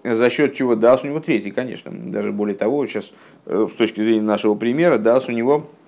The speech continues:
э, как раз-таки отличается от этих первых двух тем, что он-то как раз замкнут на своё верхнее начало. Так вот, он за счёт того, что он привносит в их обсуждение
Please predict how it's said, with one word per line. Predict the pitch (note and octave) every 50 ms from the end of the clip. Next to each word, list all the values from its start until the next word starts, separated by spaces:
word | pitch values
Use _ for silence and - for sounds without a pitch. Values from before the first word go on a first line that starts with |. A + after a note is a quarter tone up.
| _ - _ _ - _ -
э, | B2 A#2+ A2+ A2+ A#2 A#2 A#2+ A2+
как | - A2 G2+ A2
раз-таки | A2+ A2+ A2 - A2+ - G#2
отличается | - - - A2+ A2+ - C#3 C#3+ C3+ A#2 G2+ G2+ - - G2+ G2
от | - G#2+ G#2+
этих | G#2+ - - -
первых | - - A#2 A2 G#2+ G#2+ G#2+ G#2+ G#2
двух | G#2 D3+ G3+ G#3+ - - - - - - - _ _
тем, | - - C3+ B2 A#2+
что | - - A#2 G#2+ - -
он-то | - A2+ C3 E3 F3+ F3+ F#3+ F3+
как | F3+ F3 E3+ E3+ -
раз | F3 E3 C3+ - - -
замкнут | - G#2 G#2+ A2+ B2+ D3+ E3+ E3 - C#3 A#2+ G#2 F#2+ - - _ _ _ _ -
на | G2 G#2+ A2+ A2+ G#2+ G#2 G2+ G2+ G2 - -
своё | - - A2 A2 G#2+ G#2+ G#2+
верхнее | A2+ A#2 G#2+ G#2 - G2+ G2 G2
начало. | G#2+ A2 A2 - G#2+ F2+ D#2+ - - - _ _ - - - - _ _ _ _ _ - - - - _ - A2
Так | A2 A2 A#2
вот, | C3 C#3+ C#3+ D3
он | D3+ D3+ D3+ C#3 - -
за | B2 A2+ B2 B2 A#2+
счёт | - - G#3 G3+ F#3 F#3+ -
того, | - D3+ D#3 D#3+ D#3+ C#3 A2+ G2+
что | - - B2+
он | C3+ C3+ A#2+
привносит | G#2+ - C3+ C3+ C#3 C#3+ D#3 F3+ F#3 F3 C3 - - G2 -
в | B2+ C#3+
их | D3 D3 C3+
обсуждение | A2+ - - C#3 C#3 B2+ C3+ D3+ D#3 C3+ A2 G#2 G2+ F#2+ -